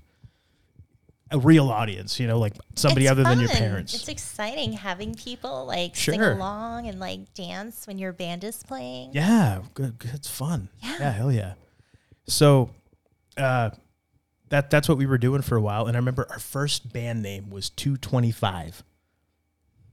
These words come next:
Speaker 1: And do you wanna know how we came up with that name?
Speaker 2: Yes, I'm waiting.
Speaker 1: So the first ever, uh, show that we played that wasn't at the school, 'cause we didn't even have a name there. It was just, like,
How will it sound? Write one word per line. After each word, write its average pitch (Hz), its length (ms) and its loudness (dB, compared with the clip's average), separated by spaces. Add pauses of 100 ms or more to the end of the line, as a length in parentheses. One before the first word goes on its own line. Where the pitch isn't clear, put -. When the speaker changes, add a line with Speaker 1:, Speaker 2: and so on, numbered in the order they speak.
(580)
Speaker 1:
And 117 140 -10
do 107 40 -4
you 107 60 -2
wanna 113 160 0
know 113 60 2
how 123 100 2
we 120 100 2
came 120 160 2
up 120 120 2
with 127 80 0
that 117 140 2
name? 113 120 2
Speaker 2:
Yes, 330 280 4
I'm 240 100 0
waiting. 226 480 -2 (580)
Speaker 1:
So 127 540 4
the 120 180 0
first 143 580 -2
ever, 135 560 2 (160)
uh, 107 340 -2 (120)
show 135 380 4
that 123 100 0
we 113 140 -2
played 127 500 0
that - 160 -6
wasn't 135 360 6
at 127 180 -2
the 123 60 2
school, 104 420 0
'cause 139 160 2
we 147 80 4
didn't 180 140 6
even 127 80 4
have 117 120 0
a 98 40 -4
name 95 200 -8
there. 98 80 -8
It 104 60 -6
was 123 120 -4
just, 117 140 -2
like, 113 220 -2